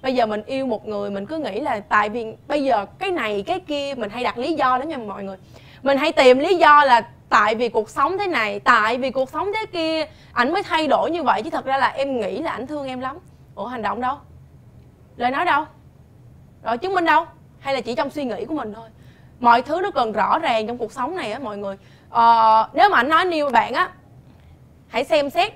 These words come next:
hành động của anh làm. Đừng nghe lời nói nha mọi người, nhất định là đừng nghe lời nói.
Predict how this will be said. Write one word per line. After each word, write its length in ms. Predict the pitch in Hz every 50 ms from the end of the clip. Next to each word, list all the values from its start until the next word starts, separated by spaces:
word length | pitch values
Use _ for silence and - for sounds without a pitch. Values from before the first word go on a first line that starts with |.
| -
hành 240 | - 254 233 220 214
động 220 | 196 185 190 196
của 60 | 226 262
anh 120 | 262 294
làm. 320 | 302 247 214 202 196 196 196 - - - - - - - - - -
Đừng 240 | 262 247 240 240 247
nghe 140 | 269 285
lời 180 | 285 269 226 214
nói 280 | 208 220 226 240 285 370
nha 120 | 381 349
mọi 180 | 269 220 190 208
người, 220 | 202 196 196 196
nhất 180 | 196 254 349 -
định 120 | 262 202
là 60 | 190 202
đừng 220 | 208 202 202 208
nghe 140 | 220 247 247
lời 200 | 233 208 196 196
nói. 360 | 196 208 220 247 285 339 381